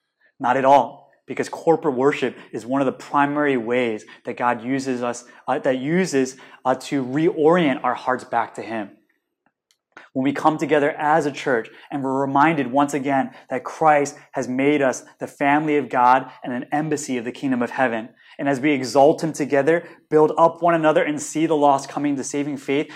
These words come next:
and as we're cut to the heart once again in the reading, preaching, praying, singing, and seeing of God's word,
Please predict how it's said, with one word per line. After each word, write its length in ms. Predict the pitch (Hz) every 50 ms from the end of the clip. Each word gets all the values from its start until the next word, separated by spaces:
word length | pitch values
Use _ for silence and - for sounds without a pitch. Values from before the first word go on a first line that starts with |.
| - -
and 80 | - -
as 120 | 156 131
we're 240 | 139 156 151 135 - - - -
cut 280 | - - - 196 190 -
to 80 | 202
the 100 | 175 170
heart 340 | 165 - - 170 156 147 151
once 240 | 151 156 156 151 160
again 440 | 156 135 143 143 143 135 123 - - - -
in 80 | 139
the 80 | 143 135
reading, 600 | 127 127 139 156 170 170 147 127 107 - - - -
preaching, 540 | - - 170 165 - - 131 113 107 117 -
praying, 400 | - - 165 160 151 139 120 113
singing, 480 | - - - - 175 170 151 123 107 -
and 100 | - 135
seeing 340 | - - - 160 165 165 151
of 120 | 147 131 -
God's 280 | 143 127 127 117 -
word, 380 | 120 120 131 131 123 113 -